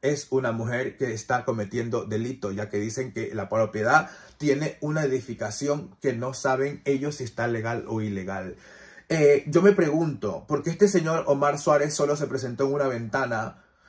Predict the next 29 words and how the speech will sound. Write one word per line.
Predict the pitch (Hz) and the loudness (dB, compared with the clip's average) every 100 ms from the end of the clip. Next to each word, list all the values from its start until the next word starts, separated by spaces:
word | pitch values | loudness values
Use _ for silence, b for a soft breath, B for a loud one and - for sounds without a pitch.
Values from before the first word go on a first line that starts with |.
| b | b
en | 135 127 | -6 -2
una | 143 147 | 0 2
conexión, | 139 113 110 - 147 123 113 120 B _ | 2 0 -4 -4 -2 -2 -4 -10 B _
y | 151 | -4
no | 135 147 | 0 0
se | 170 165 | 2 2
presentó | 139 123 123 113 147 | 2 -2 -6 2 2
en | 143 | 2
el | |
momento | 131 123 139 - | -2 -2 0 0
que | - | 0
dice | 131 135 135 | -2 2 2
él | 147 | 4
haber | 131 139 | 4 2
estado | - 135 139 135 | 4 4 4 4
ahí | 123 123 156 | 2 2 0
en | 147 | 0
Miami | 127 143 139 135 151 185 B - | 0 2 2 0 -4 -6 B 4
y | 147 | 4
haber | 117 135 165 - B - | 6 4 2 -2 B 0
tenido | 143 147 147 120 | 2 4 2 4
dos | 120 175 | 4 2
personas | - 175 170 175 160 147 156 - B | 4 2 8 8 8 0 -2 -10 B
vecinas | 139 139 143 - 196 143 131 127 | 0 4 4 6 6 6 0 4
de | 160 | 2
Shakira, | 170 185 180 190 147 139 | 6 4 6 4 6 2
vecinos | - 120 196 185 143 | 0 2 4 4 4
de | 147 | 0
Shakira, | 151 180 190 165 160 185 | 4 2 4 4 4 0